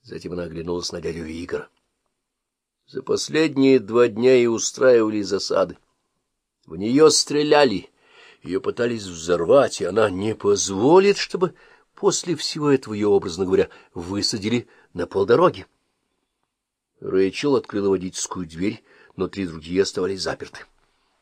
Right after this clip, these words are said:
"Это касается и тебя, дядя Вигор". "Рэйчел", — пытался возражать он,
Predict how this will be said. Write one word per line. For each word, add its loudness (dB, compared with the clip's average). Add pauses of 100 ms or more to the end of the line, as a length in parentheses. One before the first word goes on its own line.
"Это -12
касается -2
и 0
тебя, -2
дядя -2
Вигор". -6 (800)
"Рэйчел", — 4 (400)
пытался -6
возражать -6
он, -8